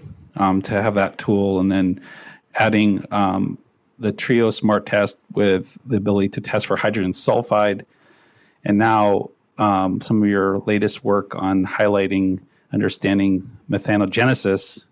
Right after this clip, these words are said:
I mean, it's, it makes us really, uh, be able to have, um, good conversations with our patients and educate them and and develop strategies to help prevent recurrence of these conditions. So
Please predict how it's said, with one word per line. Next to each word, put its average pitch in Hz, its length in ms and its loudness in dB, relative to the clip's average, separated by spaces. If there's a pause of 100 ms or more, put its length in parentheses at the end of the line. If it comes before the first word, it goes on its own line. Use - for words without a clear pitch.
(160)
I - 80 -8
mean, 98 120 2
it's, - 440 -6 (800)
it 110 120 -2
makes 127 280 2
us 120 240 0
really, 110 320 2 (240)
uh, 98 220 2
be 104 180 0
able 110 140 0
to - 80 -8
have, - 500 -2 (420)
um, 98 500 0
good 113 200 -2
conversations 104 800 0
with 101 120 0
our 92 100 2
patients 104 600 -2
and 92 160 0
educate 107 460 -6
them 104 260 2
and 90 180 -4 (600)
and 98 220 0
develop 101 440 0
strategies 98 840 0
to 92 320 0
help - 640 -4
prevent 101 380 -2
recurrence 110 600 -2
of 92 80 -4
these - 200 -6
conditions. 107 600 -4 (2250)
So - 200 -4